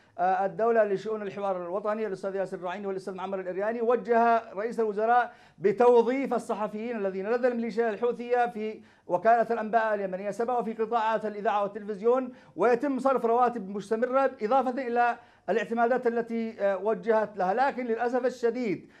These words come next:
كل هذه التوجيهات وكل هذه الأوراق أصبحت حبرا على ورق،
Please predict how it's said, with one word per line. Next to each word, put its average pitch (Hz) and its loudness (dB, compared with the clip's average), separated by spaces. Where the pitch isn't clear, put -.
كل 269 2
هذه 240 6
التوجيهات 202 0
وكل 208 -4
هذه 220 -2
الأوراق 202 -2
أصبحت 202 -4
حبرا 226 -4
على 202 -2
ورق، 214 2